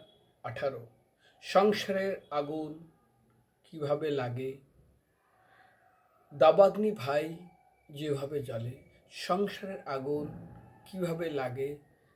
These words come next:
দাবাগ্নি ভাই যেভাবে জ্বলে। মনে রাখবেন, জঙ্গলে না, দাবাগ্নি কেউ গিয়ে দেশালের কাঠি লাগায় না। জঙ্গলে গিয়ে কেউ আগুন পোড়ানোর জন্য, দাবাগ্নি লাগানোর জন্য, দাবাগ্নি মানে জঙ্গলের আগুন।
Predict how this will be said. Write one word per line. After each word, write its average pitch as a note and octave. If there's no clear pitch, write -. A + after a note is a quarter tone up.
দাবাগ্নি E3
ভাই C3
যেভাবে C#3+
জ্বলে। A2+
মনে D3
রাখবেন, A#2+
জঙ্গলে C#4
না, E3+
দাবাগ্নি B3+
কেউ B3
গিয়ে A#3
দেশালের G3
কাঠি F#3
লাগায় C#3
না। A2
জঙ্গলে A#3
গিয়ে C4
কেউ B3+
আগুন G#3
পোড়ানোর A3
জন্য, F3+
দাবাগ্নি G3
লাগানোর F#3+
জন্য, E3
দাবাগ্নি G#3+
মানে A3+
জঙ্গলের D#3+
আগুন। A#2